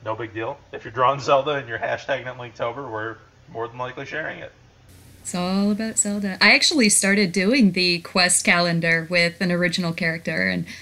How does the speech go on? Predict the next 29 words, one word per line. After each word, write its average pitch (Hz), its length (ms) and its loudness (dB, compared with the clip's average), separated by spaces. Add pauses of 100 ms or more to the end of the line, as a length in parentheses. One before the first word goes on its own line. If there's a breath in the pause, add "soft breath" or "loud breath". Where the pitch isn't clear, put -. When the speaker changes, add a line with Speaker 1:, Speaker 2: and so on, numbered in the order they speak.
(460 loud breath)
Speaker 2:
that 247 180 0
was, 302 400 4
that 262 160 4
was 466 180 4
a 440 80 4
lot 214 380 6
of 220 100 -2
fun. 170 560 2 (260)
Uh, 175 440 4 (280)
I 185 460 6 (720)
unfortunately 196 800 4
haven't 202 340 2
been 196 140 4
able 185 240 2
to 196 200 2
continue 226 600 2
for 339 400 -4 (240)
very 285 180 4
much, 294 260 2
but 233 80 2
I 226 60 4
wanna 214 160 6
get 196 180 0
back 180 220 0
into 185 360 2
it, 160 280 0
hopefully 180 420 -2
this 175 340 0
week. 175 420 -2